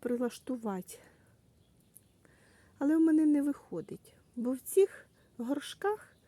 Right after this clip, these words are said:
під бакопою, там в землі, знаходяться тюльпани. Ну і тюльпанам треба зима, їм треба холод, для того, щоб вони навесні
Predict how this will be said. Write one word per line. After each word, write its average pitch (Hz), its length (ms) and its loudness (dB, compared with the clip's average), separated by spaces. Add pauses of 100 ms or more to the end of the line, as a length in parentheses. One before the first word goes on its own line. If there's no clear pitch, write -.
(280)
під 220 220 -6
бакопою, 214 680 -6
там 196 300 -8
в 202 40 -4
землі, 320 460 2
знаходяться 262 680 -6
тюльпани. 175 760 -10 (880)
Ну 311 300 2
і 277 60 2
тюльпанам 311 640 0
треба 240 480 -4 (560)
зима, 196 540 -6 (160)
їм 226 280 -4
треба 208 420 -8 (380)
холод, 247 540 0 (720)
для 233 140 0
того, 262 220 -2
щоб 226 280 -8
вони 226 260 -2
навесні 220 680 0